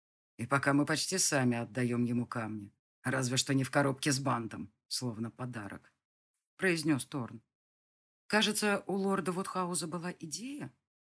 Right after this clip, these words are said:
стараясь быть спокойным, сказал ректор. «Мы собрались здесь не для того, чтобы спорить, а для того, чтобы наконец-то выслушать нашего канцлера».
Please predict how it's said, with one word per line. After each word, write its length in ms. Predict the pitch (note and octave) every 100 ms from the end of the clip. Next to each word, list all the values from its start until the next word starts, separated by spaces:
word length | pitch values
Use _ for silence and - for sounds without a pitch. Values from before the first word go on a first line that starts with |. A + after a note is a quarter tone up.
| _ -
стараясь 440 | - D#3+ D3+ D3
быть 180 | C3 D3
спокойным, 520 | - D3 B3 C#4 -
сказал 400 | - D#3 F3+ G3+
ректор. 480 | F#3 C3 - G#2+ - _ _ _ _ _ -
«Мы 180 | F#3+ F3
собрались 480 | G3 E3 F#3 B3 A#3+
здесь 220 | D#3+ -
не 100 | G#3
для 140 | G3+
того, 240 | A#3+ A3+ F3+
чтобы 240 | B2+ C#3
спорить, 500 | - - D4 F#3+ - - _ _
а 100 | C3+
для 140 | C3 D3
того, 180 | D3+ F3+
чтобы 220 | - F#3+
наконец-то 600 | F3 F3+ F3+ C#4 - D#3+
выслушать 500 | D3+ - D#3 F3 -
нашего 320 | F3 - F3
канцлера». 580 | - D#3 G#2 - G#2